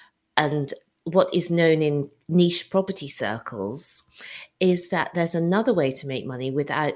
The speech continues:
owning the properties. So you can rent the properties and rent them on again. And when people hear this, they think, Oh, that sounds like a scam. That sounds like something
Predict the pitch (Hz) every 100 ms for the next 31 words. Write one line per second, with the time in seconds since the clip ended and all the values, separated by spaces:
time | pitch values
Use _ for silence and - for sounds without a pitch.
0 | - 151 139 139 135 - 139 - - 110
1 | 104 - - _ - - _ - 170 202
2 | 208 165 147 185 214 - - 139 127 -
3 | 127 123 123 - 156 147 143 156 151 147
4 | - 143 131 127 160 147 110 104 131 _
5 | _ _ - - - - - - 156 160
6 | 160 190 202 240 190 175 - 226 214 151
7 | 120 117 - - - - - - - _
8 | 156 - 156 - - 196 139 107 - _
9 | _ _ 196 - - - 156 147 131 143
10 | - 160 139 131 127 - - 170 - 165
11 | 139 139 135 - - - 135 131 -